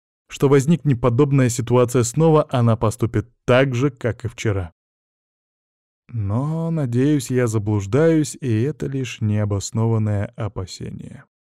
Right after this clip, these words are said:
Когда мы выходим из ресторана, я замечаю вчерашних парней из бара, питерских, с разговорчиком. Завидев меня, они встают с кресел и идут в нашу сторону.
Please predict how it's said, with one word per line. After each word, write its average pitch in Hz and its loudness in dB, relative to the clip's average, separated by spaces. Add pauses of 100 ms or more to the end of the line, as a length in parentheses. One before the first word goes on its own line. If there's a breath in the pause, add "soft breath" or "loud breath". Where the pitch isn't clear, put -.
(760)
Когда 113 2
мы 147 4
выходим 131 4
из 120 4
ресторана, 143 4
я 120 4
замечаю 123 4
вчерашних 120 0
парней 113 2
из 107 0
бара, 101 -2
питерских, - -10
с - -12
разговорчиком. 110 -6 (160)
Завидев 113 -4
меня, 123 2
они 107 2
встают 101 -4
с - -18
кресел 131 0
и 107 2
идут 107 -2
в 101 -4
нашу 98 -4
сторону. - -14